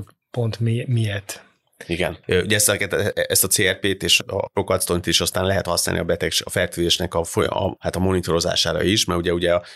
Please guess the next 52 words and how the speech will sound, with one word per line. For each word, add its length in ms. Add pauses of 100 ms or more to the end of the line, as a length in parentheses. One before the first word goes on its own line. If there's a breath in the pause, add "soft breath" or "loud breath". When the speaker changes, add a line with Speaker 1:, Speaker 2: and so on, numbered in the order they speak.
(160 loud breath)
Speaker 2:
elkezdjük 440
adni 160
az 120
antibiotikumot, 600
és 120
akkor, 320
ö, 200
jó 160
esetben 300
ugye 100
tudunk 220
beszélni 320
a 40
beteg, 280
illetve 260
látjuk 360
ennek 240
a, 220
a, 200
a 100
betegség 420
jeleit, 320
mondjuk 200
egy 100
Orbánc 300
kiterjedést, 500
és 120
látjuk, 280
hogy 100
az 120
csökken, 380
zsugolódik, 440
a 60
beteg 300
arról 160
számol, 260
hogy 120
jobban 240
érzi 180
magát, 280
de 80
ugye 160
ez 80
nem 120
minden 200
esetben 340
van 140
így, 160
hanem 280
vannak 220
olyan 140
esetek 320